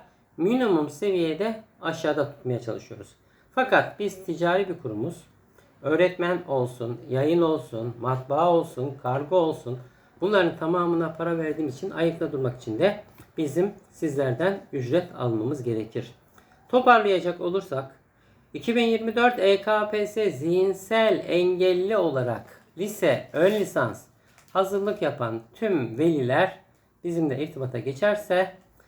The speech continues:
iki bin yirmi dört Ağustos'tan sonra yapılacak ilk atamada en ön sıralarda olup Allah'ın izniyle en iyi kadroları alabilirler.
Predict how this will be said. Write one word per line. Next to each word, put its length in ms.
iki 220
bin 120
yirmi 300
dört 340
Ağustos'tan 760
sonra 380
yapılacak 720
ilk 200
atamada 680
en 360
ön 200
sıralarda 680
olup 420
Allah'ın 380
izniyle 600
en 160
iyi 200
kadroları 800
alabilirler. 680